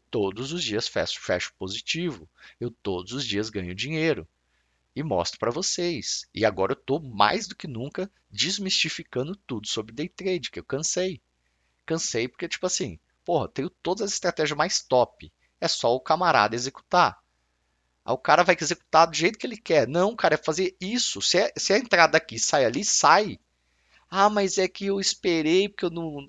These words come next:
Não, não, faz só isso que eu tô falando. Mais nada, a gente sabe aí, ó, tá na cara. Aí já era meta, tá, pessoal? Aí já era meta, tá?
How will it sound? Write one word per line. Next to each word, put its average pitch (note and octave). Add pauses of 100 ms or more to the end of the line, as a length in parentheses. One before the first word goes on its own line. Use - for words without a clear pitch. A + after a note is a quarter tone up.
(120)
Não, D#3
não, E3+
faz -
só G3
isso F#3
que -
eu B2+
tô -
falando. F2+
Mais D3
nada, C#3+
a G#2
gente B2
sabe D3
aí, A2+
ó, D3+
tá -
na F3
cara. D3+ (200)
Aí A#2+
já D#3
era F3
meta, C3+
tá, -
pessoal? D2+ (500)
Aí F2+
já A2
era C#3+
meta, F2+
tá? D3+